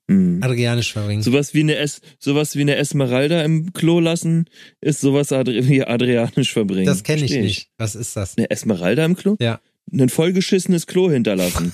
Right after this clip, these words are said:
Speaker 2: <laughs> Und wieso Esmeralda?
Speaker 1: Hardcore reinscheißen? Hab ich dir doch erzählt, Alter. In Amerika, in dem einen, in der einen Tankstelle, die Tankstelle hieß Esmeralda. <laughs> Und,
Speaker 2: Ach so,
Speaker 1: äh,
Speaker 2: ja.
Speaker 1: Laura wollte,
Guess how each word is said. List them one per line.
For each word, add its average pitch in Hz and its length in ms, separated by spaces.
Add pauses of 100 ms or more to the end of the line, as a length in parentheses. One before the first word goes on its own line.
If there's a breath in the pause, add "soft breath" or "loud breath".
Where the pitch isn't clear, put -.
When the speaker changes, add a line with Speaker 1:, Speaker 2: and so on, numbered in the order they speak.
Speaker 2:
<laughs> - 80
Und 101 140
wieso 104 220
Esmeralda? 107 880
Speaker 1:
Hardcore 143 540
reinscheißen? 175 560
Hab 113 100
ich - 80
dir 147 100
doch 139 120
erzählt, 170 420
Alter. 113 340
In 117 140
Amerika, 160 580
in 143 140
dem 135 160
einen, 139 380
in 131 120
der 131 120
einen 127 180
Tankstelle, 175 720 (680 loud breath)
die 139 280
Tankstelle 165 580
hieß 170 240
Esmeralda. 160 920
<laughs> - 40 (420 loud breath)
Und, 156 240
Speaker 2:
Ach 160 100
so, 165 180
Speaker 1:
äh, 143 160
Speaker 2:
ja. 135 60
Speaker 1:
Laura 160 280
wollte, 165 400